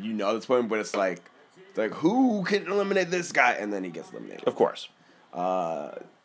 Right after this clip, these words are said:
Speaker 1: number, again, you might have other ones, but I'll just go through
Speaker 2: Mm-hmm.
Speaker 1: mine. Skimming the cat.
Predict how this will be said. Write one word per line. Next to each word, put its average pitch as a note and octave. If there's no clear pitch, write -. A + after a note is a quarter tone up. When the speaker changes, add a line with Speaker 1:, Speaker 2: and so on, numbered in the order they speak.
Speaker 1:
number, A#2
again, A#2
you A#2
might G#2+
have G2+
other G#2+
ones, G#2+
but F#2
I'll F#2+
just F2+
go F2
through F2+
Speaker 2:
Mm-hmm. A#2
Speaker 1:
mine. A#2
Skimming F#2+
the E2
cat. F#2+